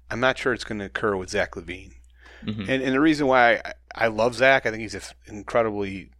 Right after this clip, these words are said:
Speaker 1: talented offensive player, but he's definitely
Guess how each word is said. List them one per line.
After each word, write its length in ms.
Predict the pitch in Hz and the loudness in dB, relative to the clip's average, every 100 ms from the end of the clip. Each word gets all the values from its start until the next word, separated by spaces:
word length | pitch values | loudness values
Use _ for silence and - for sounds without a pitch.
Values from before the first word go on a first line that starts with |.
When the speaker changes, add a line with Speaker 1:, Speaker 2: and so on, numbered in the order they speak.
| _ - | _ -4
Speaker 1:
talented 380 | 117 107 - | -2 -2 -2
offensive 440 | 101 95 101 - - | -2 -2 -6 -14 -10
player, 480 | 104 98 101 107 - - - - - _ - | -4 -2 -2 -4 -10 -20 -20 -20 -20 _ -2
but 320 | 123 113 - _ _ _ - | 4 4 2 _ _ _ -16
he's 240 | 131 139 101 | -10 -8 2
definitely 540 | 131 151 160 151 | 4 4 -2 -8